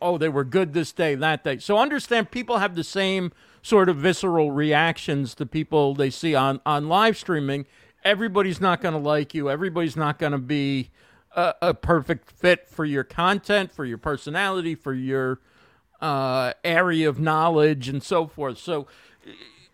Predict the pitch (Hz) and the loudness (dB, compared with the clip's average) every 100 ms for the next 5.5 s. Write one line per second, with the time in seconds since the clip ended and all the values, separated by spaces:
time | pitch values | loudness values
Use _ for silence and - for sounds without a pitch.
0 | _ _ _ _ - - 220 - 302 - | _ _ _ _ -8 -4 2 4 4 2
1 | - 247 269 226 127 135 160 208 156 226 | -4 -2 0 0 -2 -6 0 0 2 2
2 | 269 233 - 254 233 - 151 139 147 175 | 2 2 2 2 2 2 0 0 -2 0
3 | 165 - 208 - 185 214 226 202 190 190 | 0 -2 -4 -2 0 0 -2 0 2 4
4 | 190 165 151 180 165 185 - 180 196 190 | 2 -2 -10 -6 -2 -2 -2 2 2 2
5 | 196 170 185 185 - | -4 0 0 -2 -6